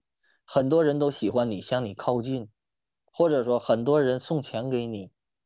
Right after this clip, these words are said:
啊，一边念这个咒语的时候，一边在这么想。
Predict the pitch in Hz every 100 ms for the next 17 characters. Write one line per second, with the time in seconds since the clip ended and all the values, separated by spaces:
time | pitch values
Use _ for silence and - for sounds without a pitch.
0 | _ - 98 92 156 139 139 117 135 123
1 | 147 123 113 110 156 135 87 107 - 95
2 | - 131 113 101 104 104 92 - -